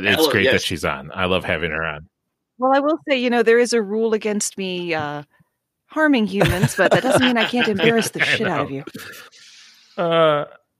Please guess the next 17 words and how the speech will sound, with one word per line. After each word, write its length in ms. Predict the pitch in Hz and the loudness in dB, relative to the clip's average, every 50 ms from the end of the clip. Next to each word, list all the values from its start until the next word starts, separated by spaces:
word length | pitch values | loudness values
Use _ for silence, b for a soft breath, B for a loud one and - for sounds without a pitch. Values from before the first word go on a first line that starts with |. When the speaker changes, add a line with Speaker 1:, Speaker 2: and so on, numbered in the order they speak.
| - - - _ _ - - | -20 -20 -20 _ _ -14 -6
Speaker 1:
so, 220 | - - 214 196 165 | 0 2 4 4 4
Speaker 2:
What's 100 | - 160 | 4 4
Speaker 1:
y'all, 160 | 185 180 190 | 4 4 6
Speaker 2:
up? 40 | 185 | 6
Speaker 1:
y'all, 300 | 165 131 110 120 117 127 | 6 4 4 2 0 0
um, 280 | 135 135 127 117 113 - _ _ _ _ 123 | 2 2 2 2 0 -4 _ _ _ _ -2
let's 180 | 156 202 220 - | 0 0 0 2
talk 180 | - 269 247 | 0 0 0
about 240 | 208 185 165 - - | 2 0 0 2 2
your 100 | 160 135 107 - _ _ - | 0 0 0 -4 _ _ -4
podcast 520 | - 156 160 175 165 - 113 92 - - | -2 -2 -2 -2 -4 -4 -6 -6 -6 -8
a 40 | - | -8
little 180 | 92 90 - - | -4 -2 -2 -2
Speaker 2:
Yeah, 160 | - 208 - | -2 -2 -4
Speaker 1:
bit. 80 | - 104 | -4 -4
Speaker 2:
man. 160 | 107 110 123 | -6 -8 -8
Speaker 1:
Like, 240 | - 104 92 85 - | -8 -10 -10 -10 -12